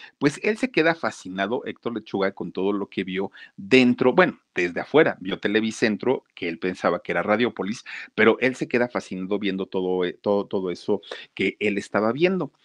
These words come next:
Él no sabía a quién dirigirse para pedir una oportunidad. Héctor Lechuga quería convertirse en trabajador de esa empresa, pero no sabía de qué manera o cómo.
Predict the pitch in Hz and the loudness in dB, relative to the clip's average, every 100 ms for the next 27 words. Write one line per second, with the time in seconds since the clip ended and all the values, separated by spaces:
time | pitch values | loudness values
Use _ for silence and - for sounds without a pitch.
0 | - - - 185 226 220 - 190 156 151 | -20 -20 2 6 6 4 2 2 4 4
1 | - 113 - 123 143 156 135 - 110 - | 4 -2 -2 -2 0 -2 -6 -4 -4 -2
2 | 127 101 87 90 95 123 123 - 92 - | -2 -2 -2 -4 -4 -2 -2 -2 -6 -6
3 | 82 82 87 - - - - 120 147 156 | -10 0 0 -2 -12 -8 2 4 6 4
4 | 131 - 113 110 107 95 90 123 110 92 | 4 2 4 4 2 0 0 0 2 2
5 | - 113 120 143 - 87 80 - 82 98 | 2 2 2 0 4 6 6 4 0 2
6 | 156 131 117 120 101 113 123 160 - - | 2 2 0 -2 -2 0 0 -2 -4 -16
7 | - 117 107 107 135 139 131 139 147 - | -4 0 0 2 0 0 2 4 4 2
8 | 107 - 123 117 110 107 120 - 131 214 | -6 -2 0 2 4 4 4 0 -2 2
9 | 214 190 | 2 0